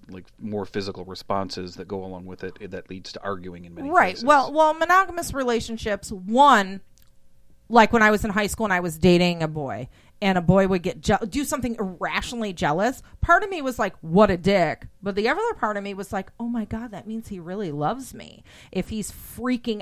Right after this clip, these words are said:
Speaker 2: out and beating up another guy because he looked at me," kind of thing, which that's really unhealthy. And secondly, jealousy, you know, the way we look at jealousy being in a non-monogamous relationship,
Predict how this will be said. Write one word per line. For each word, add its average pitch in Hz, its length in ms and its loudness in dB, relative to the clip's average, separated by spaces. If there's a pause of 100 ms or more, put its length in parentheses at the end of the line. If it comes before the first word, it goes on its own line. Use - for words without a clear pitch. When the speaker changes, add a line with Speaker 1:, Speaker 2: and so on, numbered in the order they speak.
Speaker 2:
out 202 400 2
and 180 260 -8
beating 226 300 2
up 208 140 0
another 196 340 -2
guy 175 360 0
because 170 360 -8
he 175 140 -6
looked 156 460 0
at - 160 -4
me," 131 360 -18
kind 170 180 -4
of 143 120 -14
thing, 143 320 -12 (180)
which 214 200 -4
that's 330 360 4
really 190 260 -2
unhealthy. 156 600 -4 (260)
And 254 160 -2
secondly, 247 720 -2 (200)
jealousy, 233 800 2
you 226 140 -6
know, 220 100 0
the 220 80 -4
way 247 160 2
we 269 220 0
look 262 240 4
at 175 100 -4
jealousy 185 560 -4
being 175 220 -4
in 165 80 -6
a 160 80 -2
non-monogamous 170 920 0
relationship, 147 760 -4